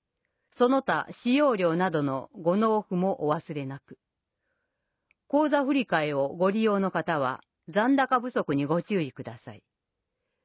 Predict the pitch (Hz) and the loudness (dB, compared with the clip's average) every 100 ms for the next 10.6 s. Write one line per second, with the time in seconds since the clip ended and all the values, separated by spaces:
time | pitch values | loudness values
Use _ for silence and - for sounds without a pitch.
0 | - 240 302 302 277 202 156 160 175 175 | 0 4 4 2 2 2 2 -2 -4 -2
1 | 147 - 127 120 - - - 277 269 240 | -2 -4 -6 -6 -2 -4 -2 -2 0 0
2 | 226 196 185 170 147 - 135 - 127 135 | 0 2 0 -2 -4 -6 -8 -8 -12 -12
3 | _ - _ _ _ _ _ 180 170 175 | _ -20 _ _ _ _ _ -4 -2 -2
4 | 165 _ _ _ 226 277 269 269 254 254 | -6 _ _ _ 0 2 2 0 0 0
5 | 247 240 233 262 233 170 151 160 160 160 | 2 2 2 0 0 0 -2 0 -2 -2
6 | 170 151 151 139 123 127 120 139 _ _ | -2 -2 -2 -4 -6 -8 -12 -14 _ _
7 | _ _ _ _ _ _ _ _ _ _ | _ _ _ _ _ _ _ _ _ _
8 | 190 220 254 - - 202 202 175 185 214 | 0 2 2 -4 -12 -6 -6 -6 -2 0
9 | 240 240 226 208 180 202 233 254 254 240 | 2 2 0 0 -2 0 2 2 0 2
10 | 220 208 214 160 131 127 | 2 2 2 0 -2 -8